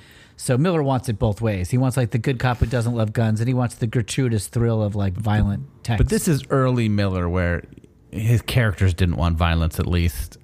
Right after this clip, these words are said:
Speaker 2: And then
Speaker 1: Yeah.
Speaker 2: later on, they're all, they all become uber violent
Speaker 1: Yeah.
Speaker 2: and revel in it. And now his comics are, like, people, like, licking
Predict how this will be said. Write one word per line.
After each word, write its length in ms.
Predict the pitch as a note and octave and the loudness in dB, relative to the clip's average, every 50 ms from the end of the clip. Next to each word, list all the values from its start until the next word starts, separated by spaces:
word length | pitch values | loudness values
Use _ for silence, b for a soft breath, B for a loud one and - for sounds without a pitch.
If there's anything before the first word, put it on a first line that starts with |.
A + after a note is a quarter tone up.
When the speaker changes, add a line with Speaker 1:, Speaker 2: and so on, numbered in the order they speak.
| - - | -6 0
Speaker 2:
And 100 | - F#2+ | 2 2
then 120 | G#2 G2+ | 4 4
Speaker 1:
Yeah. 40 | G2+ | 2
Speaker 2:
later 280 | G2+ G2+ G2 F#2+ G2 G2 | 2 2 2 2 2 2
on, 180 | G2+ G2 F#2+ | 2 2 2
they're 160 | F#2 F#2+ F#2 F#2 | 2 2 2 2
all, 360 | F#2 F#2 F2+ F2+ F2 E2+ - - F2 | 2 2 2 0 0 -2 -4 -4 -2
they 100 | F#2 F#2 | 0 0
all 140 | F#2+ F#2+ F#2 | 2 2 2
become 340 | F2+ F#2 - F#2+ F#2 F2 - - | 0 0 2 2 0 0 0 0
uber 300 | G#2+ G#2 F#2+ F#2 F#2+ F2 | 0 0 2 2 2 2
violent 580 | D#2+ F2 E2+ E2+ E2+ E2+ E2+ E2+ E2+ D#2+ - - | 2 2 2 2 2 2 2 0 0 -2 -2 -2
Speaker 1:
Yeah. 200 | A#2+ G#2+ F2+ E2+ | 0 2 2 4
Speaker 2:
and 360 | D#2+ D#2+ D#2+ D#2+ F2+ F#2+ F#2+ - | 4 2 2 0 -2 -2 -2 0
revel 400 | F#2+ G2+ G#2 G2 F2 G2 F2+ F2 | 0 2 2 2 2 2 4 4
in 120 | F2 E2+ | 4 4
it. 300 | E2+ E2 - - - - - b b b b b b b | 2 2 0 -4 -8 -16 -20 b b b b b b b
And 60 | F#2+ F#2 | 0 2
now 140 | G2 G2 | 2 2
his 100 | F#2+ F2+ | 0 0
comics 320 | - - F#2+ F2+ F2 D#2 - | 0 2 2 2 2 2 2
are, 40 | F2+ | 2
like, 120 | F2 E2+ | 0 2
people, 260 | - - F#2 - - F2+ | 2 0 0 0 0 0
like, 200 | E2+ E2 D#2+ F2 | 0 0 -2 0
licking 600 | F#2+ G#2 - - - F2+ F2 F2 E2 E2 F2 | 0 0 0 0 0 0 2 2 0 0 -2